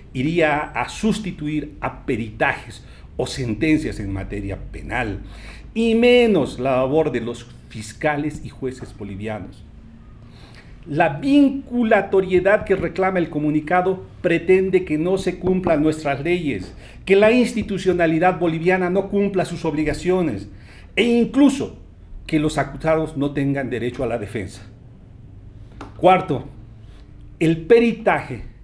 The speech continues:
de la Universidad de Salamanca, que el comunicado del nueve de agosto esforzadamente trata de descalificar, constituye parte de un conjunto de análisis forenses de diversa naturaleza, que se realizaron en base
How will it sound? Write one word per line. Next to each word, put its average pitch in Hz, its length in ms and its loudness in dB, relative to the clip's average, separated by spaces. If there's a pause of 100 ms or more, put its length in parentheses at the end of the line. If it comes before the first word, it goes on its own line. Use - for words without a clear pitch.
(140)
de 120 100 -8
la 123 80 -4
Universidad 120 480 -4
de 123 100 -4
Salamanca, 113 840 -6 (680)
que 151 100 2
el 147 140 2
comunicado 131 720 2
del 120 160 -2
nueve 139 180 2
de 123 120 -2
agosto 127 540 -4 (260)
esforzadamente 170 1300 0
trata 131 340 -4
de 104 120 -6
descalificar, 101 1040 -6 (420)
constituye 123 560 -4
parte 123 440 -6
de 107 100 -8
un 117 120 -4
conjunto 104 760 -6 (120)
de 98 100 -8
análisis 104 560 -8
forenses 98 580 -6
de 92 100 -6
diversa 98 440 -10
naturaleza, 92 720 -8 (540)
que 160 100 0
se 147 180 0
realizaron 185 680 2
en 143 200 0
base 175 440 -2